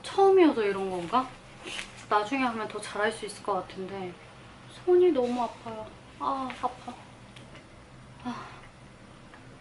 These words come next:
이게 한 이십 분 정도 냅두고 그 다음에 중화제 바르고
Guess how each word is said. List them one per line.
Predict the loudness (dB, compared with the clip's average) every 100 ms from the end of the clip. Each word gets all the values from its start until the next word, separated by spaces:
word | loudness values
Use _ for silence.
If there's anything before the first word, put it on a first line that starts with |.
| -20 -20 -20 -20 -20 -20 -20 -20 -20 -20 -20 -20 -20 -20 -20 -20 -14
이게 | -12 -2 2 2 0 -12 -20 -20 -20 -6
한 | -4 -4 -4
이십 | 0 -2 4
분 | 4 4
정도 | 0 -2 -2 -2 -2
냅두고 | -4 -8 -8 -6 2 2 0 -8 -20 -20 -12
그 | -8
다음에 | -4 -2 -2 -2 0 0
중화제 | -2 -6 0 2 2 0 -2 -6 -14 -20 -20 -20 -20 -14
바르고 | -2 0 0 -6 -10 0 2 2